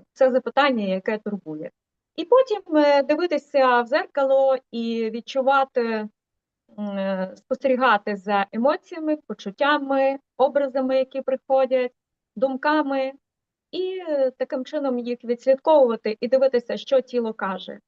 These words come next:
А тіло завжди нам відповідає, так чи ні. І, і спостерігаючи, можна зробити для себе вже, е, висновки.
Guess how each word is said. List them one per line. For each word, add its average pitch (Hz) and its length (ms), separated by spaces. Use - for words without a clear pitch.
А - 100
тіло 294 300
завжди 247 340
нам 240 240
відповідає, 220 760
так 277 240
чи - 180
ні. 190 260
І, - 120
і 311 300
спостерігаючи, 311 1200
можна 262 200
зробити 233 440
для 196 140
себе 220 260
вже, 196 200
е, 208 280
висновки. 190 720